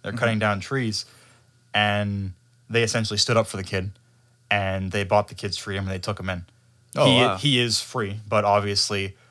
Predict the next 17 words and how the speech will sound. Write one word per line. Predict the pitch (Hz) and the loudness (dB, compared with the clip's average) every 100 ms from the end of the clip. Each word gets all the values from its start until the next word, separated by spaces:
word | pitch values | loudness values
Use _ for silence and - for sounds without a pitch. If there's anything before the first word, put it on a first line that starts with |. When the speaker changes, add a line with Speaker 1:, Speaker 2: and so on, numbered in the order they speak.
| _ _ _ | _ _ _
Speaker 1:
with, | - 107 104 - - - | -2 0 0 -8 -16 -16
uh, | - - - - - - - - | -16 -14 -16 -18 -18 -18 -18 -6
movies | 147 139 131 123 110 | 0 2 2 2 0
that | 120 | -4
take | - 120 | -2 -4
place | 110 123 120 - | -2 0 0 0
in | 117 | 0
this | 107 107 - | 0 0 0
time | - 117 117 | 2 4 4
period, | 107 104 101 98 98 - _ _ _ _ _ _ _ | 2 -2 -2 -2 -6 -12 _ _ _ _ _ _ _
you | 123 | -4
know, | 113 98 92 - - | -2 -2 -6 -14 -4
laws | 117 110 113 107 | 6 8 8 6
were | 110 107 | 0 0
more | 107 107 | 2 0
loose | 101 120 - | 0 0 2
form. | 160 156 202 | 4 4 2